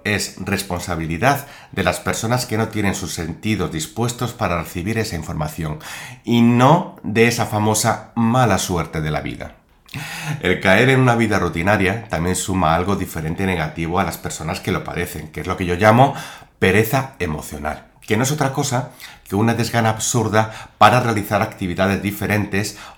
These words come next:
o de tomar decisiones importantes, aunque ambas cosas puedan suponer una mejora en todos los aspectos de la vida del implicado.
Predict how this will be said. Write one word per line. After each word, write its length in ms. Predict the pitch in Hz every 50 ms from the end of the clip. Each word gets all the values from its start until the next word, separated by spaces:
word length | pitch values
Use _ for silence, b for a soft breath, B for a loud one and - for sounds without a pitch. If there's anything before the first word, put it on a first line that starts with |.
| B _
o 320 | 117 123 143 - 98 98
de 100 | 98 101
tomar 560 | 90 - 87 80 90 95 104 110 - - - 85
decisiones 720 | 95 90 - 90 80 - - 90 90 107 113 110 - - -
importantes, 880 | 90 90 80 78 80 - - 98 98 95 82 - - - - - B B B B B B B
aunque 240 | - 87 80 - 98
ambas 280 | 104 117 120 127 127
cosas 320 | - 120 117 113 131 123 -
puedan 280 | - - 104 101 104
suponer 360 | 98 - 95 87 98 101 101 98
una 180 | 101 98 92
mejora 380 | 92 92 90 - 101 101 104 107
en 140 | 104 - -
todos 200 | 95 90 90 92
los 140 | 92 -
aspectos 540 | 92 87 - - - 92 87 - - 107 107 98
de 80 | 92
la 100 | 80 76
vida 200 | 76 78 78 90
del 140 | 98 95 80
implicado. 640 | 78 - - - - - - - - - - -